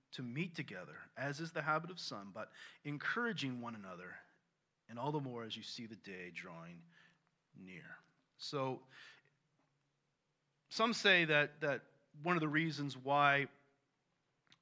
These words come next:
this, uh, this letter to the Hebrews was written is because some people were, were, were, were,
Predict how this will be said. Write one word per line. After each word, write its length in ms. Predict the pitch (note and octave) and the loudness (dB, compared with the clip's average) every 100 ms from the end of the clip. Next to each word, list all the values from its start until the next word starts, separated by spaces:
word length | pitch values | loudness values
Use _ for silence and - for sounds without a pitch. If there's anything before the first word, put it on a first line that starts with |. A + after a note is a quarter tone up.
| C3 | -8
this, 300 | C3 C3 - | -4 -4 -2
uh, 240 | D3 A#2+ G#2+ - - - _ _ _ _ _ _ _ _ _ _ _ _ _ _ | 0 0 -2 -6 -20 -20 _ _ _ _ _ _ _ _ _ _ _ _ _ _
this 160 | C#3+ B2+ | -10 -4
letter 340 | C3 C#3+ D3 | 0 2 2
to 140 | C3+ C#3 | 0 -6
the 80 | B2+ | -8
Hebrews 560 | D#3 D3+ C3 B2 A2+ A#2+ | -10 -10 -8 -8 -8 -10
was 200 | A2+ G#2+ | -12 -6
written 360 | C#3+ C#3+ A2+ G#2+ | -6 -4 -8 -14
is 80 | - | -16
because 540 | - - B2 A#2+ - - - - | -16 -12 -10 -10 -10 -12 -20 -16
some 280 | - D#3 C#3 | -6 -4 -4
people 380 | D#3 C3+ C3+ A#2 | -6 -6 -6 -6
were, 240 | A#2 A2+ | -8 -8
were, 240 | A2+ A2+ A2 | -10 -14 -14
were, 260 | A2+ G#2 G#2 E3 | -14 -14 -14 -16
were, 180 | A#2+ G2+ | -16 -18